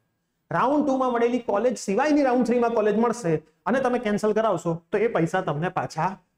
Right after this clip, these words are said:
મળી જશે. આ વસ્તુનું ખાસ ધ્યાન રાખજો. બરાબર? તો જેમને પૈસા પાછા લેવાના છે એમના માટે છે. તમારી પાસે બહુ પૈસા હોય, ના લેવા હોય પાછા, તો એ સી પી સી ને દાન કરી દેવાના, એમાંય કોઈ ચિંતા નથી. હવે કોઈ ગર્લ્સ કેન્ડિડેટ અથવા ટી એફ ડબલ્યુ એસ જેને રાઉન્ડ ટુ માં મળ્યું હોય, પછી હવે રાઉન્ડ થ્રી માં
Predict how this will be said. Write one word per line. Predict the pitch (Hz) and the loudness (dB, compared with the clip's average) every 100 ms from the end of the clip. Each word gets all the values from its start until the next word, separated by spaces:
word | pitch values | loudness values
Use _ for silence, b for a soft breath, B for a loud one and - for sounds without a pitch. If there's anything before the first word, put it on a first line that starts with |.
| - | 0
મળી | 160 165 170 165 165 151 156 165 160 | 2 4 2 -2 -4 -2 -2 -2 -8
જશે. | 120 143 139 - - - 170 _ _ _ | -8 -6 -6 -12 -16 -14 -14 _ _ _
આ | 240 | -2
વસ્તુનું | 196 156 165 165 | 0 -2 -4 -8
ખાસ | 139 123 | -10 -10
ધ્યાન | 120 | -12
રાખજો. | 107 - - _ _ _ - | -12 -16 -20 _ _ _ -4
બરાબર? | 180 254 | -2 0
તો | 226 | 0
જેમને | 180 185 | 0 2
પૈસા | 196 180 196 | 0 0 0
પાછા | 175 196 | -2 -2
લેવાના | 170 180 214 | -2 -2 -2
છે | 254 - - - | -2 -4 -12 -10
એમના | 262 214 | -6 -4
માટે | 139 135 | -4 -4
છે. | 208 247 | -2 0
તમારી | 220 220 | 0 0
પાસે | 214 208 | 0 0
બહુ | 214 | 2
પૈસા | 202 175 | 2 0
હોય, | 202 208 | 0 0
ના | 233 | 0
લેવા | 175 160 | 0 0
હોય | |
પાછા, | 160 - 208 - _ _ | -2 -2 -4 -8 _ _
તો | - | -2
એ | 269 | 0
સી | 226 | 0
પી | 160 | -2
સી | 151 | -2
ને | 180 | -2
દાન | 233 226 | -2 -2
કરી | 165 160 | -2 -4
દેવાના, | 151 156 | -6 -6
એમાંય | 165 220 | -4 -2
કોઈ | 185 | -2
ચિંતા | 175 139 190 - - | -4 -6 -6 -8 -4
નથી. | 202 208 139 b b | -2 -2 -8 b b
હવે | 202 | -2
કોઈ | 262 247 | 0 2
ગર્લ્સ | 214 262 | 2 0
કેન્ડિડેટ | - 240 233 240 | -2 -2 0 -2
અથવા | 233 233 | 0 -2
ટી | 214 | 0
એફ | 226 | 0
ડબલ્યુ | 220 208 220 | 0 0 0
એસ | 220 | 0
જેને | 208 208 | 0 0
રાઉન્ડ | 190 202 | 0 0
ટુ | 202 | 0
માં | 208 202 | 0 2
મળ્યું | 208 196 | 2 2
હોય, | 165 | 2
પછી | 175 190 | 0 0
હવે | 190 | 0
રાઉન્ડ | 185 190 | 0 -2
થ્રી | 180 | -2
માં | 190 190 | -2 -2